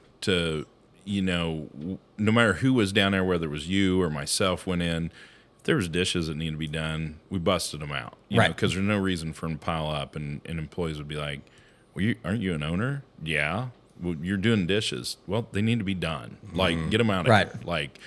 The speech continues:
Speaker 1: and just setting that example and expectation of the staff that – doesn't matter who you are, but, I mean, just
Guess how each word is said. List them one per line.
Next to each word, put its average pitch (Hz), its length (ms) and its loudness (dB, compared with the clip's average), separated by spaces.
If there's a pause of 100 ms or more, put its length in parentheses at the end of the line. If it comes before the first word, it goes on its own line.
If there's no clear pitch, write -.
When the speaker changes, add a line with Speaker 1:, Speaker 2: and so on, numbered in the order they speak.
(280)
Speaker 1:
and 104 140 0
just 110 220 0
setting 95 280 0
that 78 300 -4
example 92 560 -2
and 82 80 -2
expectation 80 800 -6
of 71 80 -10
the 67 80 -10
staff 82 560 -6
that – 80 200 -6 (600)
doesn't 110 180 2
matter 87 200 2
who 95 100 -2
you 87 200 -2
are, 80 320 2
but, 80 180 -4
I 82 40 -4
mean, 85 280 -4
just 107 160 -6